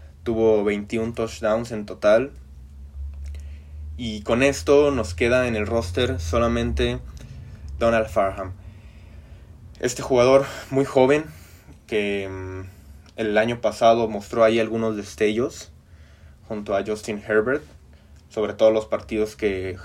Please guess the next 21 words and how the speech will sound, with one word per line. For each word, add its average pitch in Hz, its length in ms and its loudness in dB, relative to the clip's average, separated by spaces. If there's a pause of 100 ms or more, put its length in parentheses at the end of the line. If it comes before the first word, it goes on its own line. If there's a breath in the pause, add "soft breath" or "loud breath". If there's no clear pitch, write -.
Henry 110 320 0
no 104 180 -4
pudo 104 260 -2
estar. 90 440 0 (880 loud breath)
Hay 143 180 4
bastantes 147 440 -2
posibilidades, 104 600 -2
¿no? 131 140 2
Aquí 117 200 -4
en 110 80 -2
esta 107 180 -8
posición 104 360 -4
de 104 80 -4
tight 101 240 0
end. 92 140 -10 (500 loud breath)
Se - 100 -10
puede 123 360 4
buscar 113 440 0
en 110 140 0
el 95 160 -6
draft, 123 440 6